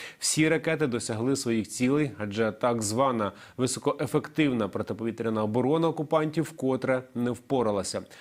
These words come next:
Зокрема, у всіх трьох районах боєкомплекти здетонували, а радари комплексів С триста та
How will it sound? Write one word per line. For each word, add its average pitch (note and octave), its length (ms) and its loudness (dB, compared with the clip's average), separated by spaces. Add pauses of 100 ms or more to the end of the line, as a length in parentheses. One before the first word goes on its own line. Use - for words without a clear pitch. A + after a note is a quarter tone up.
(160)
Зокрема, B2 440 2
у G#2 220 -2
всіх D3 440 -2
трьох D3 300 0
районах A#2+ 520 2
боєкомплекти A#2 920 0 (260)
здетонували, A#2 840 2
а G#2 320 2
радари A#2+ 400 2
комплексів A2+ 640 -4
С B2 160 0
триста B2 400 -2
та - 160 -2